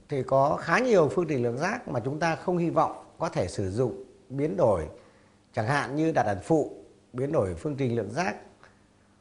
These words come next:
về dạng phương trình cơ bản hoặc là biến đổi phương trình lượng giác về thành tích,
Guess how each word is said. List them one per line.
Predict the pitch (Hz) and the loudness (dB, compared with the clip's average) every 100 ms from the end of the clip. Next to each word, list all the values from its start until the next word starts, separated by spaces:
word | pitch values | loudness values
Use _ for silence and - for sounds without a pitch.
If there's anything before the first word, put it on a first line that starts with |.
| _ _ _ _ - | _ _ _ _ 0
về | 131 | 2
dạng | 123 120 | 4 2
phương | 165 143 | 0 -2
trình | 135 | 0
cơ | 127 160 | 2 6
bản | 143 104 92 117 | 6 6 2 -8
hoặc | 104 139 135 - - - | 0 2 0 -4 -20 -8
là | 120 110 | -4 -2
biến | 120 170 | -2 0
đổi | 139 92 | 0 0
phương | 156 | -2
trình | 139 113 | -2 -2
lượng | 98 | -2
giác | 147 - | -6 -6
về | 98 | -6
thành | 104 | -6
tích, | 120 233 - - | -4 -4 -6 -20